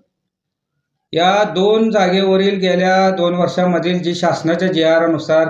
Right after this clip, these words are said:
त्या ठिकाणी ट्रस्टीची नावे कमी झाली होती. त्यानंतर जी काही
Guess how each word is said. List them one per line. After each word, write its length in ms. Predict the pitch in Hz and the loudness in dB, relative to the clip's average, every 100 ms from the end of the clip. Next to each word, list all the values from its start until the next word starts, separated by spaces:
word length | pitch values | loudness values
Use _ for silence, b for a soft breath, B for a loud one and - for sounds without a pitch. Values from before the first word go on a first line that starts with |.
| 156 | 0
त्या 120 | 156 | -2
ठिकाणी 400 | 156 143 147 156 | -2 -2 0 -2
ट्रस्टीची 500 | 147 143 - 143 147 | -4 -8 -4 -4 0
नावे 340 | 143 127 131 | 0 -2 -2
कमी 140 | 131 127 | -2 -2
झाली 240 | 117 113 | -4 -4
होती. 420 | 104 - 90 - _ _ _ _ _ _ _ _ | -6 -8 -14 -16 _ _ _ _ _ _ _ _
त्यानंतर 680 | 147 180 214 208 214 220 220 | -2 0 0 0 0 2 2
जी 240 | 214 185 214 | 0 -4 -4
काही 460 | 208 190 208 233 | 0 2 4 2